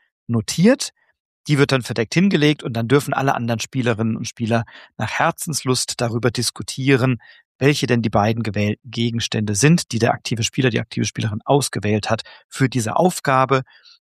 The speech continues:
Und wenn wir das geschafft haben, dann rücken wir mit so einer kleinen Reisefigur,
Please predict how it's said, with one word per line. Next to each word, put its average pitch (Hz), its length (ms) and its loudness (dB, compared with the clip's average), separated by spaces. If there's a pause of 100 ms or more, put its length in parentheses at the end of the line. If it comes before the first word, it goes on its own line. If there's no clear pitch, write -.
Und 135 120 -2
wenn 131 80 4
wir 127 80 4
das 110 140 -2
geschafft - 380 -4
haben, 127 160 0
dann 110 100 -2
rücken 113 320 -6
wir 113 80 -2
mit 113 120 -4
so - 80 -8
einer 107 100 -4
kleinen 107 260 -2
Reisefigur, 120 880 0